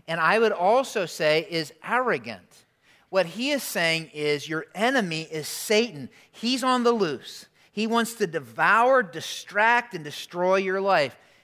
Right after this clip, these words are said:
Basically, Peter says, when you know who you are, you'll know that you're living in enemy territory and that there is a battle taking place in you.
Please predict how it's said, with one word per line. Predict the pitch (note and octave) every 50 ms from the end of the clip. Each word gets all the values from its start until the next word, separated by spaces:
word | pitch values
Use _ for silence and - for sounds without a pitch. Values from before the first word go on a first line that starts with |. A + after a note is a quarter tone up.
| _ _ _
Basically, | - F#3+ G#3+ C#4 C4+ - D#4+ C#4 - C4+ C#4 C4
Peter | - - A#3 G#3+ G3 F#3+
says, | F3+ - F#3 D#3+ D3+
when | E3+ E3+
you | D#3+
know | D#3+ D#3+ D3+
who | D3 F#3 A3
you | C4 C4+ C#4 A#3
are, | E3+ D#3 D3+ D3+ D#3 D#3+
you'll | D3+ D#3+ F3+ G#3+ A3+
know | G#3+ G3+ G3
that | E3+ D#3+ - -
you're | E3+ D#3
living | D#3+ F3 F3+ F3+ F#3+ F#3 D#3+
in | D3 D3+
enemy | D3+ D3+ D#3+ F#3 G#3 B3
territory | - - A3 F#3 D#3 C#3+ - - C#3+ B2 B2 C3 D#3 G3 - _ _ _ _ _ _ _ _ _ -
and | E3+ F3+ F3+ F3
that | F3 F3 E3+
there | F#3 F#3 F#3
is | F3 F3+ E3+ E3+
a | E3+ D#3
battle | C3+ - - F#3+ G#3 A3 A#3 A#3 G3 D#3 C#3+ C#3
taking | - - F3 D3+ - F3 E3+ -
place | - E3 D3 D3 D3 D3+ - -
in | C#3+ C#3+ D3 D3+
you. | D#3+ G3 A#3 G#3+ C3+ G2